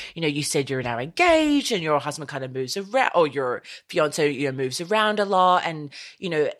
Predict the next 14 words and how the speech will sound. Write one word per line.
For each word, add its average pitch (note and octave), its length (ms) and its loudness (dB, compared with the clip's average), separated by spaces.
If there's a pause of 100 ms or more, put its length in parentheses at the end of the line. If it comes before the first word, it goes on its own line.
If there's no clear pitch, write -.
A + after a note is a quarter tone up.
(140)
in G3+ 120 0
the B3+ 100 -2
last F3 300 -2
three E3+ 80 -6
years C#3+ 400 -4
while C3+ 240 -2
building A#3+ 400 -2
Stacker, - 340 -8
how F#3 480 -6
have B3+ 140 -12
you G#3 100 -6
managed C3 560 -8
the C3 80 -10
two? - 460 -10